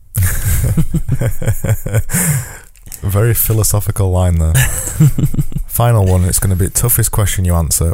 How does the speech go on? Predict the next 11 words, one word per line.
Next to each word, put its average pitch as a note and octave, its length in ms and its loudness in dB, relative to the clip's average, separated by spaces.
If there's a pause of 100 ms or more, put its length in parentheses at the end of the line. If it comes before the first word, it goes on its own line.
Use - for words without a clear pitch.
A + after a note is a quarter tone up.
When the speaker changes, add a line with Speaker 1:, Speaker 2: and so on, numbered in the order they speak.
Speaker 1:
What G2+ 200 2
are G#2+ 80 2
your G2 140 2
top - 340 -2
five F#2+ 420 0
bands D#2+ 460 0 (100)
of E2+ 200 0
all E2+ 320 0
time? D#2+ 420 -2
Speaker 2:
Okay. G#2 460 -2 (1600)
So, G2+ 420 0